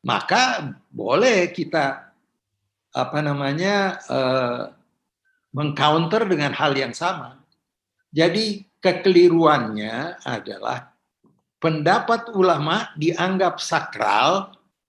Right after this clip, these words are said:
dan dianggap bahwa pendapat ulama ini tidak ubahnya dengan Al-Quran dan hadis.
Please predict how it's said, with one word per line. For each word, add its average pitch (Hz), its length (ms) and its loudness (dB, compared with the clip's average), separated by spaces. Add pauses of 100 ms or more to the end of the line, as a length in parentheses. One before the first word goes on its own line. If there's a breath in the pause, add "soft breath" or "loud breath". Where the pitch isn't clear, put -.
(760)
dan 147 240 2
dianggap 165 560 0
bahwa 165 240 0
pendapat 151 560 -2
ulama 139 480 0
ini 160 560 0 (880)
tidak 156 400 2
ubahnya 147 480 0
dengan 139 320 -2
Al-Quran 143 720 -2
dan 135 160 0
hadis. - 640 -6